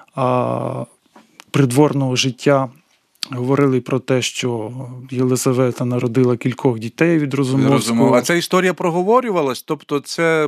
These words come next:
Speaker 2: була така таблоїдна, як зараз би ми сказали?
Speaker 1: Безперечно, це була тема ш-, е, розмов в шинках, на ринках, е, в сімейному побуті. Тобто людина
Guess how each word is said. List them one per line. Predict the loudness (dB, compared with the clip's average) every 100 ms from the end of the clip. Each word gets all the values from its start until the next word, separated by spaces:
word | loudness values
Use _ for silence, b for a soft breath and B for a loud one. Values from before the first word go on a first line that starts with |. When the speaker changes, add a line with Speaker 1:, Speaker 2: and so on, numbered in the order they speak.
| -2
Speaker 2:
була | -2 -2
така | -4 -2 0
таблоїдна, | 0 0 2 2 2 -2 -2 0
як | 0 0
зараз | 2 2 0
би | -4
ми | -6 -6
сказали? | -8 -12 -8 -4 -4 -6 -8 -10 -2
Speaker 1:
Безперечно, | 0 0 2 2 4 0 -4
це | -2 0
була | 2 2
тема | 2 0 2 2 0 0 -4 -6
ш-, | -8 -8
е, | -8 -6 -8 -10 -8
розмов | -4 -2 0 0
в | 0
шинках, | -2 0 2 2 0 0 -8 -20 -20 -12
на | -4 0
ринках, | 2 2 0 0 -2 -4 -10 -10
е, | -10
в | -4
сімейному | 0 4 4 4 2 2
побуті. | 2 2 2 -4 -4 -2 -2 -2 -8 -18 _
Тобто | -10 0
людина | 2 2 4 4 6 4 0